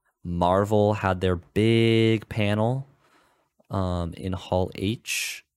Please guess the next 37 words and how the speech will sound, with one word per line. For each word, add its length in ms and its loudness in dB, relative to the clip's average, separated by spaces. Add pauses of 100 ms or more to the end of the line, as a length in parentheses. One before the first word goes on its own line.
(160)
for, 140 -10
like, 200 -2
f-, 340 -20
it 20 -14
was, 120 -8
like, 160 -8
four 480 -2
hours 360 -2
long 520 -2
or 40 -18
something 360 -4
like 180 -6
that, 320 -6
but 140 -2
it 40 -4
was 140 -6
huge. 640 -4 (600)
They 140 2
announced 380 0
Phase 720 2
five 800 0
and 180 -6
Phase 540 0
six 920 -4 (680)
<laughs> 600 -10
of 180 -6
the 180 0
M 140 -2
C 180 -4 (140)
U, 180 0 (800)
and 320 2
they're 140 2
calling 440 0
it 200 0
the 420 2
Multiverse 920 -4
Saga. 720 -6